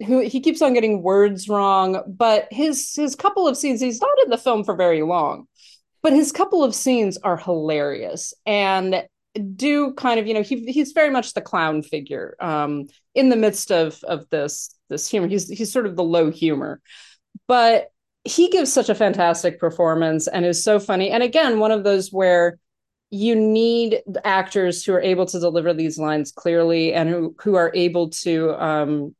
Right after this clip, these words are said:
understand what they're saying. Because part of the humor of Dogberry is that he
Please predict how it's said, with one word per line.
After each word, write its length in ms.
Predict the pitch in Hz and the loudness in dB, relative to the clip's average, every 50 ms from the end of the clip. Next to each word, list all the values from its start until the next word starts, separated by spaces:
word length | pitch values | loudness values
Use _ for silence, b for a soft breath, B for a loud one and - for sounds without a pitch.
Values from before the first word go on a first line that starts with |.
| _ - | _ -4
understand 440 | 202 190 170 165 165 - 180 165 156 | -2 -2 -2 -2 -2 0 0 0 0
what 80 | 156 | 0
they're 120 | - 156 151 | -2 -4 -2
saying. 320 | - - 170 175 180 B B B B B | -2 0 -2 -2 -2 B B B B B
Because 200 | B 254 269 262 | B 0 0 0
part 160 | - 339 381 - | 2 2 0 2
of 80 | 294 | 0
the 60 | 262 | 0
humor 220 | 262 262 233 214 185 | -2 0 0 0 0
of 60 | 165 | 0
Dogberry 500 | 190 214 240 254 - 190 170 165 165 165 - | 2 2 2 2 2 2 2 2 2 0 -2
is 220 | 196 185 180 - | -2 -4 -4 -2
that 180 | - 190 180 - - | -4 -4 -4 -4 -8
he 320 | - - - 226 208 185 | -16 -16 -12 -12 -12 -12